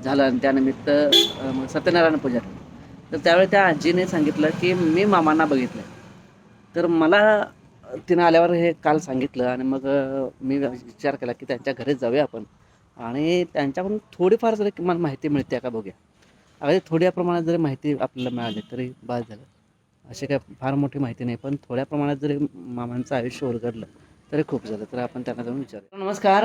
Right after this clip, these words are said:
मी आता आलो आहे त्यांच्या घरी. अ, त्यांचं नाव आहे शारूबाई दत्तू तोडकर,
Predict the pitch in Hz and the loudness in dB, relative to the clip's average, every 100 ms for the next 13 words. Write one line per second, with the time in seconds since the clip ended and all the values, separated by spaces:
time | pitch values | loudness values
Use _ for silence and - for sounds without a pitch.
0 | 220 185 175 180 180 180 170 170 170 170 | 0 0 0 2 6 6 6 6 4 4
1 | 185 170 151 151 135 151 185 - - 135 | 2 0 2 -2 0 0 0 -4 -8 -4
2 | 135 135 147 139 160 156 180 196 185 190 | -4 -4 -4 -4 0 2 4 4 2 0
3 | - 147 165 180 196 175 165 180 180 151 | 2 2 4 4 4 2 0 -4 0 0
4 | 127 156 | 0 -2